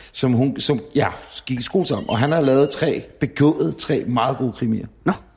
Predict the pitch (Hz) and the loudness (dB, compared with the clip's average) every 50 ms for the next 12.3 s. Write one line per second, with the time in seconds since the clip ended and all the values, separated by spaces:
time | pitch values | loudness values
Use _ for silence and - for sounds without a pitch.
0 | _ _ _ _ _ _ _ _ - 160 - - - 175 165 180 180 - - - | _ _ _ _ _ _ _ _ -4 -4 -2 0 -2 -2 -2 -4 -10 -10 -4 -2
1 | 143 139 135 131 127 123 120 117 110 107 - - - - - - - - - - | 0 0 0 0 0 0 -2 -2 -2 -2 -2 -2 -2 -4 -6 -6 -6 -8 -8 -8
2 | - - - - 160 143 143 127 - 151 143 131 - - 175 156 - 151 160 156 | -8 -8 -4 -2 -2 0 0 0 2 2 0 2 2 0 0 0 0 0 0 0
3 | 156 135 120 107 110 117 123 147 139 135 135 147 135 131 127 123 98 - 104 113 | 0 0 0 0 -2 -2 0 0 0 0 0 0 0 0 0 0 -2 -2 -4 -4
4 | - - - - - 139 131 120 101 - 50 50 - - 147 127 127 - - - | -4 -4 -4 -4 -2 -2 0 0 -2 -4 -8 -12 -6 -4 -4 -4 -4 -4 -2 0
5 | 156 147 135 120 135 127 - - 143 143 127 131 123 123 - - - 139 123 104 | 0 0 2 0 0 0 -2 -2 -6 -4 -2 -2 -2 -2 -6 -6 -4 -4 -2 -2
6 | 139 135 131 131 147 151 - 156 147 147 151 - - _ _ - 170 165 160 156 | 0 0 0 0 0 -2 -4 -6 -6 -6 -8 -10 -14 _ _ -2 0 2 2 4
7 | 151 143 143 143 139 135 131 131 - 156 131 156 131 117 117 117 117 120 120 120 | 4 4 4 4 4 2 2 0 0 -2 0 2 2 4 4 4 4 4 2 2
8 | 107 113 110 104 104 98 - - - _ _ - 135 139 - 143 131 117 - - | 0 -2 -2 -2 -4 -6 -8 -12 -18 _ _ -2 0 2 2 2 2 0 0 -2
9 | - 143 165 - - - - 139 127 113 113 113 117 - - 123 - 101 92 - | 0 0 0 -2 -4 -4 -4 -2 0 0 0 0 -2 -2 -4 -2 0 0 -2 0
10 | - 135 120 - - - 139 143 139 123 110 135 135 131 123 156 180 - 185 185 | -2 -4 -4 -4 -6 -2 0 0 0 2 2 2 2 4 4 2 0 0 -2 -4
11 | 170 - 156 147 117 110 110 110 110 - - - - - - - - - 113 117 | -2 -2 0 0 2 2 2 2 2 0 -6 -14 -20 -20 -20 -12 -8 -8 -6 -6
12 | 117 104 90 90 - | -6 -6 -4 -4 -4